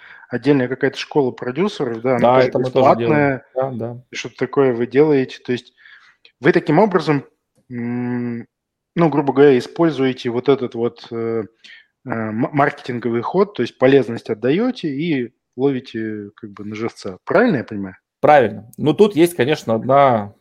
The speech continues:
Speaker 2: такая, ладно, не будем, а, употреблять слово с национальностью, хитрая методика. Весь контент, который ты делаешь, тебе его нужно,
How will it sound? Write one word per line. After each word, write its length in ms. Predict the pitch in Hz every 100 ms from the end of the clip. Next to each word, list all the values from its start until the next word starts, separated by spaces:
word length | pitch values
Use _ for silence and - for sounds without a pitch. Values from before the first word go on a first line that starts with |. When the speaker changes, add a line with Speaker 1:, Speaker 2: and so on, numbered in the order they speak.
| -
Speaker 2:
такая, 420 | 113 123 110 110 _ _ _ _ _ _ - - - _
ладно, 220 | 120 107
не 100 | 113
будем, 360 | 117 127 117 110
а, 400 | 113 113 113 110 - _ _ _
употреблять 480 | 127 - 123 135 123
слово 320 | - 131 113
с 100 | 110
национальностью, 840 | 113 120 123 185 180 - - 113 - _
хитрая 380 | - 202 160 135
методика. 560 | 127 135 127 98 - _ _ _ _
Весь 200 | 151 185
контент, 440 | 165 143 165 143 -
который 360 | 120 135 131
ты 280 | 123 127 120
делаешь, 680 | 107 180 220 139 113 - _ _ _ _
тебе 180 | 117 165
его 160 | 139 120
нужно, 920 | 151 139 127 123 120 117 113 113